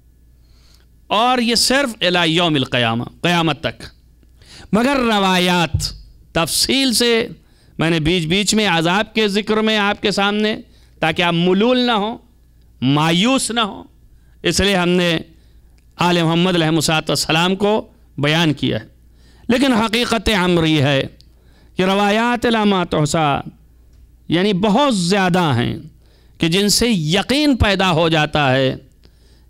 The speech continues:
कि मोमिन के लिए शफाअत है, बरज़ख में भी और आखिरत में भी।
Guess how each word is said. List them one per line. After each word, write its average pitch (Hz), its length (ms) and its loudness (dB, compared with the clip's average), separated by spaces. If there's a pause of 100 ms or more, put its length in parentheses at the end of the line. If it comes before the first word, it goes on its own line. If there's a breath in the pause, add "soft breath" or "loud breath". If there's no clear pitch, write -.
कि 135 80 0
मोमिन 208 640 4
के 233 180 0
लिए 220 320 2
शफाअत 170 720 0
है, 190 240 0 (1200 soft breath)
बरज़ख 165 520 0
में 262 180 2
भी 269 340 2 (680 soft breath)
और 156 160 0
आखिरत 170 540 0
में 123 160 0
भी। 113 200 -8